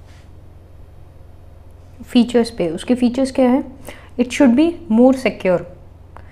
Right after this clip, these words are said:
हमें अभी पढ़ा सिक्योरिटी, मतलब जितनी सिक्योरिटी हमको पहले मिल रही थी पावर सप्लाई की, security in the sense कि हमको एक रेगुलर पावर सप्लाई मिलती रहे, पावर सप्लाई में इंटरप्शन ना हो। तो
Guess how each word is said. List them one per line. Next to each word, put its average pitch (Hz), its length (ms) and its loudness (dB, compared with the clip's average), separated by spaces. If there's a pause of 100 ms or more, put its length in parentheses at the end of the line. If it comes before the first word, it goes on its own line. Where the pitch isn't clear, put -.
(360)
हमें 240 280 8
अभी 254 240 2
पढ़ा 294 300 4 (100)
सिक्योरिटी, 233 840 0
मतलब 240 280 2
जितनी 247 320 2
सिक्योरिटी 240 480 0
हमको 262 240 2
पहले 226 300 2
मिल 254 200 2
रही 196 140 0
थी 196 140 -6
पावर 202 300 0
सप्लाई 196 360 -2
की, 175 220 -16 (680)
security 226 540 0
in 269 100 6
the 277 140 2
sense 330 200 -4
कि - 300 -4 (220)
हमको 226 280 0
एक 285 160 2
रेगुलर 226 380 2
पावर 220 320 0
सप्लाई 196 320 -6
मिलती 175 280 -8
रहे, 165 140 -6 (360)
पावर 214 240 2
सप्लाई 254 320 0
में 269 120 2
इंटरप्शन 233 440 0
ना 190 120 -4
हो। 156 200 -12 (500)
तो - 280 0